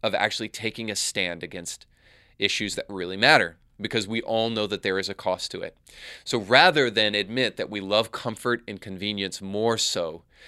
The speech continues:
than doing what is right, we lie to ourselves, because we have to look ourselves in the mirror and we have to put our heads down on our pillows at night. So we lie to ourselves and we say, "Well, this isn't cowardice. This is just me being conscientious," or this is just me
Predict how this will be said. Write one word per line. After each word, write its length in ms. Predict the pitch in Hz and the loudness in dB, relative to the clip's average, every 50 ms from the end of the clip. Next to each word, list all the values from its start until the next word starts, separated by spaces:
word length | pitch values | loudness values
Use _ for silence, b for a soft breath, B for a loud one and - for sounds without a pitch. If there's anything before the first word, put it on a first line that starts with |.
| B B B B | B B B B
than 420 | B 92 107 104 98 95 95 95 - - | B 0 2 2 2 0 -4 -8 -10 -6
doing 260 | 113 117 110 104 95 | -4 -4 -4 -4 -4
what 120 | 95 87 | -4 -6
is 120 | 90 85 90 | -6 -6 -2
right, 320 | 92 101 123 143 139 - _ - _ _ _ _ - | 0 2 2 2 2 -2 _ -20 _ _ _ _ -8
we 120 | - 107 | -2 4
lie 180 | 107 139 156 160 | 8 8 8 8
to 100 | 131 104 | 8 4
ourselves, 380 | 85 82 - - - - - | 0 -2 -4 -8 -10 -10 -12
because 260 | - - 104 - 113 | -12 -12 -10 -8 -6
we 120 | 101 127 120 | -4 0 4
have 160 | - - - | 4 4 4
to 80 | - 120 | 2 0
look 160 | 117 120 120 | 0 2 2
ourselves 340 | 120 113 - 127 117 98 113 | 2 2 4 2 2 2 0
in 60 | 101 | -4
the 80 | 101 | -2
mirror 200 | 110 135 143 123 | 0 0 2 2
and 120 | 104 98 95 | 0 -2 -2
we 80 | 107 | 0
have 120 | 123 131 127 | 0 -2 -2
to 60 | - | -2
put 160 | - - 135 117 | -6 -4 0 2
our 120 | 107 101 | 2 2
heads 320 | 98 127 127 135 120 104 | 4 4 4 4 4 2
down 180 | - 117 110 104 | 0 0 0 0
on 140 | 104 101 104 | 0 -4 -4
our 100 | 104 104 | -4 -2
pillows 340 | - 160 180 190 170 123 101 | 2 2 2 4 2 -2 -4
at 120 | - - | -6 -6
night. 160 | 98 92 90 | -6 -6 -6
So 100 | - 127 | -4 -4
we 80 | 139 170 | -2 0
lie 220 | 185 190 208 233 | 4 6 8 8
to 80 | 226 165 | 8 6
ourselves 420 | 110 90 90 - 104 92 92 - | 2 2 -2 -4 -6 -6 -6 -6
and 80 | 101 101 | -8 -8
we 80 | 104 | -6
say, 160 | 101 - 110 107 | -4 -2 -2 -2
"Well, 240 | 107 135 175 170 | 0 0 0 0
this 240 | 147 165 196 - - | 2 0 0 -2 -2
isn't 260 | 131 98 98 80 71 | -4 -6 -6 -10 -10
cowardice. 540 | - - 82 80 78 82 90 113 135 151 - - B B B B B B B B | -8 -6 -4 -4 -4 -4 -4 -4 -4 -6 -6 -10 B B B B B B B B
This 220 | 165 165 - - | 2 2 4 4
is 140 | 139 113 - | 2 0 0
just 320 | - 123 117 117 - - | 2 0 0 0 0 -6
me 160 | 117 113 113 | -4 -2 -2
being 400 | 104 92 - 98 98 95 92 90 | -2 -4 -4 -4 -2 -2 -2 -4
conscientious," 800 | 90 - - 92 90 - - 95 87 87 85 - - - - - | -8 -10 -8 -8 -8 -8 -8 -8 -8 -8 -8 -8 -10 -10 -8 -6
or 80 | 92 101 | -4 -2
this 200 | 104 131 135 - | 0 0 0 0
is 140 | 196 156 - | -2 -4 -2
just 300 | - 139 120 - - - | 0 0 0 0 -2 -4
me 260 | 117 113 107 107 - | -2 -2 -2 -2 -4